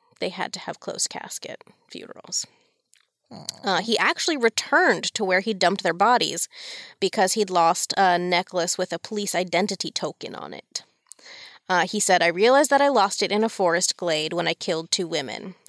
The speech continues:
Speaker 1: I realized that I would absolutely be identified by the lost token and, um, experienced the greatest stress. I realized that I should return to the scene of the crime, uh, if the police or the prosecutor's office did not do so yet."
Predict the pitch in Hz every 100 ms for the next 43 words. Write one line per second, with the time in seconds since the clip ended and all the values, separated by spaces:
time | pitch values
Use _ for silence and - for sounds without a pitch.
0 | - 190 190 220 226 220 196 175 170 -
1 | 190 277 254 247 269 233 208 196 196 208
2 | 240 - 160 160 165 165 170 160 - -
3 | 285 285 196 160 165 - - - - -
4 | - 196 180 170 87 - - - - 185
5 | - 58 - 190 _ _ _ _ _ _
6 | _ _ - - 208 - 208 196 190 -
7 | 208 180 160 - - - 175 98 196 -
8 | - - 196 196 226 240 220 185 - 196
9 | 190 - 190 240 247 - 226 214 254 -
10 | 302 202 165 165 - - - - _ -
11 | 180 78 78 - - 208 202 233 208 208
12 | 196 190 202 170 - - 175 180 165 175
13 | 185 - 180 165 185 170 170 - 95 -
14 | - -